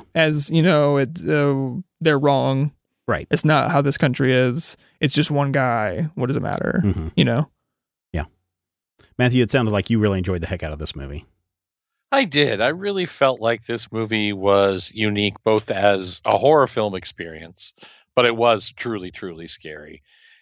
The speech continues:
Speaker 3: And just as a viewing experience, I always love it when you can really plug into a movie and you can understand how these characters interact and you can figure out,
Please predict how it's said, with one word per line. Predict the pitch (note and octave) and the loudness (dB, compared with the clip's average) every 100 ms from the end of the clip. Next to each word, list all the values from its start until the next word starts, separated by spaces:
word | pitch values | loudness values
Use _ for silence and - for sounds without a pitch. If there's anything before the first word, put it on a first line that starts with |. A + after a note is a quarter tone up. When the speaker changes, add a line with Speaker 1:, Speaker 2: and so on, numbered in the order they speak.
| - | -4
Speaker 3:
And | D#3+ E3 | -4 -2
just | F#3 E4+ | -6 -6
as | C4+ | -6
a | |
viewing | A2+ F#2+ G#2 E3 C#3+ E2+ | -10 -10 -6 -4 -6 -10
experience, | D#2+ - - D2+ D2 - - | -16 -18 -16 -18 -18 -14 0
I | A2 | 2
always | D3 D#3+ A2+ | 2 -2 -10
love | G#2 A2+ A#2+ | 0 0 0
it | A2+ | -6
when | G#2 G2 G2+ G2 G2+ G2+ F2 | -10 -4 0 0 0 -2 -10
you | G2 | -14
can | - F#2+ F2 - - | -10 -10 -10 -16 -8
really | C#3+ C3+ B2+ | -2 -2 -4
plug | _ - A2 G#2 | _ 4 4 6
into | G2+ F#2+ - G#2 G2 | -4 -4 -6 -2 -2
a | |
movie | F#2 E2+ D#2+ D#2 D2+ _ _ _ _ _ - | -2 -8 -10 -16 -18 _ _ _ _ _ -6
and | A2+ | -4
you | A2+ | -2
can | A2 | 0
understand | A#2+ C3 - - A2+ A2 | 0 -2 -4 2 4 4
how | G2+ G2+ | 0 -2
these | G2 F#2+ - | -4 -10 -12
characters | - G#2+ F#2+ G#2+ F#2 | -2 0 0 -4 -8
interact | F#2 F2+ F#2 F2+ - | -6 -2 0 0 -2
and | F#2+ | -8
you | F2+ | -6
can | - | -8
figure | - - A#2+ G2+ | -8 -8 -4 2
out, | G2+ G2 F#2+ | 4 6 4